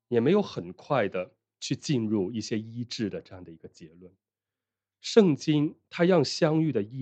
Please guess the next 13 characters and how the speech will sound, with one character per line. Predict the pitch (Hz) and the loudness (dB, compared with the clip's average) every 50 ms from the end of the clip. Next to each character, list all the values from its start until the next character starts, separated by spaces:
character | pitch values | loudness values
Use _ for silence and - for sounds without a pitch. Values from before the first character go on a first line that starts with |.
| 120 107 | -8 -8
义 | 113 113 104 | -8 -8 -10
跟 | 107 - 143 135 139 | -8 -6 -6 -6 -6
苦 | 139 - - - 98 82 90 | -6 -10 -16 -20 -20 -16 -14
难 | 113 120 113 | -12 -10 -10
的 | - - | -10 -12
本 | _ - 87 - - - | _ -10 -10 -10 -10 -14
身 | - - - 117 104 107 123 - _ _ _ _ _ _ | -18 -6 -4 -4 -4 -4 -6 -12 _ _ _ _ _ _
是 | - - - 143 113 101 | -10 -2 0 0 0 0
糅 | 92 78 82 98 | -2 -4 -6 -6
合 | 117 120 - 87 78 82 87 _ | -10 -10 -12 -18 -20 -20 _ _
在 | - 110 95 | -10 -8 -8
一 | 90 90 85 | -8 -10 -14
起。 | 80 _ - - - _ | -20 _ -20 -20 -20 _